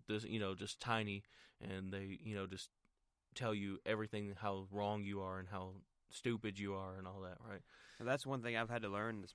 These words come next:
Speaker 2: past, like, maybe a year or two, is to always try to look from the other person's pers-, perspective and how, uh, they were feeling at the time and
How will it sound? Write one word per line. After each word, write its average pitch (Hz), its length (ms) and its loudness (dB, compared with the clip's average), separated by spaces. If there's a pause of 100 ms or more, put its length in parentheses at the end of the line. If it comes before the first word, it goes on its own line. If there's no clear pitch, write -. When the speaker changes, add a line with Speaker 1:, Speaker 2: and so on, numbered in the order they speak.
Speaker 2:
past, 104 260 -6
like, 98 220 -10 (100)
maybe 107 200 -6
a - 20 -4
year 110 340 2
or 104 60 0
two, 113 380 -2 (520)
is 113 200 -2
to 101 180 0
always 117 480 4
try 120 220 0
to 113 100 4
look 110 320 2 (180)
from 110 140 -6
the 104 80 -2
other 113 140 0
person's 107 480 -2
pers-, 101 180 -8 (320)
perspective 110 720 0
and 101 80 -8
how, 104 360 -2 (840)
uh, 113 120 0
they 113 140 4
were 113 120 4
feeling 117 300 2
at 107 100 0
the 90 80 -6
time 101 480 0
and 95 140 -6